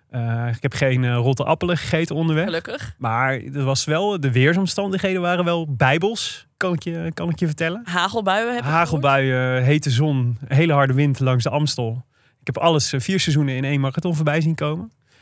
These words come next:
Speaker 1: En, eh, en, eh, ja, het was, het was, verder was het, het was wel even een avontuur.
Speaker 2: Ja, en als je nou moet kiezen tussen het was echt fantastisch of het was helst, naar
Speaker 1: Ja.
Speaker 2: welke kant gaat het metertje dan meer aan?
Speaker 1: Nou ja, nu inmiddels weer, het was fantastisch.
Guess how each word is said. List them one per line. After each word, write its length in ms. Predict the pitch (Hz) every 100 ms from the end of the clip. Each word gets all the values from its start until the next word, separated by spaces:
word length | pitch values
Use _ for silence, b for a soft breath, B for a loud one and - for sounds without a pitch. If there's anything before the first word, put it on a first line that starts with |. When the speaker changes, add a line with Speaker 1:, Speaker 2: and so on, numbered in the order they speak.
| b b
Speaker 1:
En, 260 | 131 131 123
eh, 460 | 120 120 120 117 123 120
en, 240 | - 123 127
eh, 540 | 123 120 120 120 120
ja, 260 | 127 131 131
het 280 | 123 120 -
was, 160 | 113
het 100 | -
was, 240 | 131 120 -
verder 260 | 131 135
was 120 | 143 139
het, 240 | - 147 151
het 80 | 135
was 140 | -
wel 200 | 147 165
even 180 | 180 160
een 60 |
avontuur. 640 | 175 185 180 226 139 - - _ B B B
Speaker 2:
Ja, 140 | - 214
en 140 | -
als 200 | - 240 254
je 60 |
nou 140 | 233 233
moet 240 | 233 -
kiezen 300 | - 226 196
tussen 300 | 185 175 185
het 160 | - 180
was 260 | 180 185 -
echt 300 | - - -
fantastisch 680 | - 185 190 202 247 - 214
of 60 | 196
het 100 | 175
was 160 | 185
helst, 520 | 185 170 208 302 - - 180
naar 160 | 196
Speaker 1:
Ja. 60 | 139
Speaker 2:
welke 280 | 208 240 226
kant 260 | 220 214
gaat 240 | - 196 208
het 100 | 202
metertje 440 | 190 202 - 208
dan 140 | 185
meer 220 | 180 208 262
aan? 60 |
Speaker 1:
Nou 120 | 113 127
ja, 120 | 147
nu 220 | 143 175
inmiddels 440 | 165 139 131 123
weer, 160 | 131 131
het 120 | 127
was 140 | 139 -
fantastisch. 760 | 139 143 139 - 190 - -